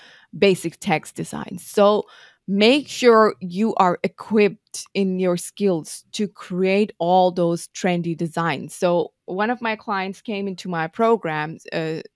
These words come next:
w-, she was selling those basic designs. She came into the program, she started experiment, she learned all those new techniques,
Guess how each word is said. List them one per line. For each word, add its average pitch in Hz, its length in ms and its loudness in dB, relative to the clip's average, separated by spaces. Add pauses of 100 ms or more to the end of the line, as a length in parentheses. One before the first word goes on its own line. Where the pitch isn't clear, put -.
(360)
w-, 170 240 -6
she - 180 -6
was 185 180 2
selling 185 280 0
those 170 200 -2
basic 165 360 -4
designs. 214 460 0 (340)
She - 140 -18
came 233 220 0
into 208 140 -2
the 202 60 -8
program, 185 560 0
she 202 220 -6
started 185 500 0
experiment, 185 680 -4
she 196 140 -2
learned 190 320 2
all 185 240 6
those 175 240 -2
new 175 160 -4
techniques, 220 640 -4